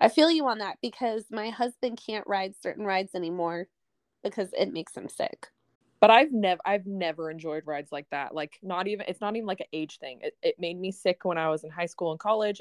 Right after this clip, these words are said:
Speaker 2: It terrified me then. Don't need to do it. Won't
Speaker 1: Yeah.
Speaker 2: even do it for my children. Nope.
Speaker 1: Yeah, you're like, "No.
Speaker 2: Mm-mm.
Speaker 1: Can't and won't."
Speaker 2: Nope. Okay. No, uh, your turn. What's
Speaker 1: Okay.
Speaker 2: another?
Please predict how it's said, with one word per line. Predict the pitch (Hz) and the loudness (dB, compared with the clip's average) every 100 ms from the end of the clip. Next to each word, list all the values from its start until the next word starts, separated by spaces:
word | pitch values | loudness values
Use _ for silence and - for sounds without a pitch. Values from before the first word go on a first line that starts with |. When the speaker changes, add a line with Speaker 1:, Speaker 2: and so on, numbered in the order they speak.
| - | -4
Speaker 2:
It | 156 _ | -4 _
terrified | - 190 175 185 170 170 | -2 0 2 2 2 0
me | 170 | -4
then. | 180 185 190 185 _ _ | -4 -2 -4 -6 _ _
Don't | - 156 - - 190 | -2 -2 -2 -14 -10
need | 156 151 | -6 -4
to | 143 | -4
do | 127 | -4
it. | - _ _ _ _ _ _ - | -6 _ _ _ _ _ _ 0
Won't | 175 185 | 4 6
Speaker 1:
Yeah. | 180 | 6
Speaker 2:
even | 170 | 4
do | 160 | 2
it | - | 2
for | - | -4
my | 151 | -6
children. | 143 104 120 147 - | -4 -4 -6 -10 -8
Nope. | 151 175 - _ - | 4 4 4 _ 6
Speaker 1:
Yeah, | 196 - | 6 6
you're | 208 | 6
like, | 196 196 | 4 2
"No. | 185 101 202 - _ _ _ - | -4 -4 -8 -12 _ _ _ -6
Speaker 2:
Mm-mm. | 185 160 165 _ _ - | -4 -4 -6 _ _ -4
Speaker 1:
Can't | 247 - | -4 -2
and | 226 | 0
won't." | 208 175 _ _ _ - - - | 0 0 _ _ _ -20 -14 0
Speaker 2:
Nope. | 170 175 - | 2 4 6
Okay. | 180 156 139 _ _ - | 8 8 6 _ _ -10
No, | 175 180 180 170 | -4 0 2 2
uh, | 175 165 _ | 2 -2 _
your | 175 175 | 4 4
turn. | 160 - _ - - - - - | 4 0 _ -20 -20 -20 -2 4
What's | 285 285 | 6 8
Speaker 1:
Okay. | |
Speaker 2:
another? | 175 165 | 6 2